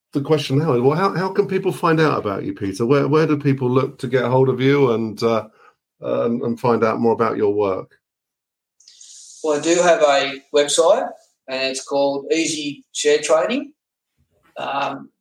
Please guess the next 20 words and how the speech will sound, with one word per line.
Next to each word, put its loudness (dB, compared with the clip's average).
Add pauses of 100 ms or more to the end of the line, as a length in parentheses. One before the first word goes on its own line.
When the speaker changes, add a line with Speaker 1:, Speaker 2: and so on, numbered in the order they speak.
(140)
Speaker 2:
and -4
there's -8
lo-, 0
a 4
lot 2
more 2
information -4
on -8
that -8
website. -4 (140)
So -8
if -10
you -12
just -10
Google 2
Easy -2
Share 0
Trading 0 (760)
or -4
Google 0